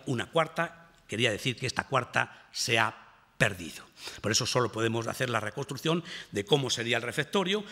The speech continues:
cómo estarían las pinturas en el refectorio. Todos los refectorios tienen artesonado de madera, tienen zócalo de azulejos, tienen mesas de época y suelo. Bien,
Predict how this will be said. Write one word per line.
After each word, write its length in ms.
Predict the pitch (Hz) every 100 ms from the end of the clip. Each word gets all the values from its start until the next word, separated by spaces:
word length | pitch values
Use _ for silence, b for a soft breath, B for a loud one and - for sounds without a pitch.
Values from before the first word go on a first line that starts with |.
| B
cómo 240 | 160 139 131
estarían 360 | - 127 123
las 120 | 123
pinturas 400 | - 113 131 127
en 60 | 123
el 60 | 135
refectorio. 540 | 127 156 208 202 208
Todos 140 | 156
los 100 | 110
refectorios 360 | 107 - 113 104
tienen 260 | 131 120 117 B B
artesonado 560 | 123 107 - 107 113
de 80 | 107
madera, 580 | 113 139 165 175 180 -
tienen 200 | 123 110
zócalo 440 | - 175 - 131 127
de 80 | 117
azulejos, 560 | - 170 175 202 - B B
tienen 320 | 139 127 123 - - -
mesas 420 | 127 156 127 131
de 140 | 120 127
época 340 | 131 170 196
y 80 | 127
suelo. 360 | - 107 85 -
Bien, 160 | 208